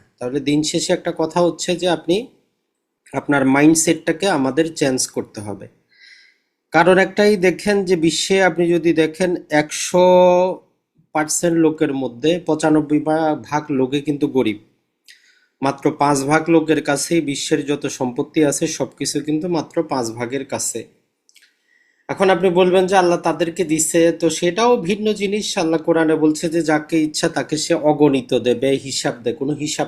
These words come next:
নেয় না। তো আমরা তো আর অগণিত দরকার নাই, কিন্তু আমাদের জীবন চলার জন্য তো আমাদের কিছু দরকার।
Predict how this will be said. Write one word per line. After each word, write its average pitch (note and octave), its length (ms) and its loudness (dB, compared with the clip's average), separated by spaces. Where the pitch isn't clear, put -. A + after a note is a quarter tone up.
নেয় A2 160 -4
না। G2+ 200 -14
তো B2 60 -14
আমরা D3+ 460 6
তো F3+ 140 0
আর F#3 100 4
অগণিত E3 440 4
দরকার D#3+ 440 0
নাই, G3+ 200 -2
কিন্তু E3 280 -2
আমাদের D#3 420 2
জীবন D#3 320 2
চলার D3 360 0
জন্য D3 240 -4
তো D#3+ 120 -4
আমাদের D3+ 300 0
কিছু - 300 -10
দরকার। B2 460 0